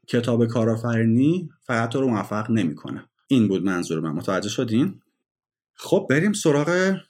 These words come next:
مهارت و توانایی. این خیلی مهمه که بدونیم، اه، برای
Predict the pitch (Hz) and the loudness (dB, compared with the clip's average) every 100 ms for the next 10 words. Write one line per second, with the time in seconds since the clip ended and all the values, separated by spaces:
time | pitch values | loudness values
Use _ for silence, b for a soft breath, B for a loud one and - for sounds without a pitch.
0 | _ _ _ _ _ _ 117 113 113 110 | _ _ _ _ _ _ 2 2 2 0
1 | 110 127 113 95 92 95 90 87 87 190 | 0 0 -2 -2 -2 -2 -2 -2 -2 0
2 | - 185 156 127 127 120 120 117 127 127 | 0 2 2 2 4 4 4 2 0 -2
3 | B B B 117 135 151 175 175 175 160 | B B B 2 2 4 2 4 2 -2
4 | - _ - 107 104 101 95 - 110 104 | -12 _ -6 -2 0 0 0 -2 0 2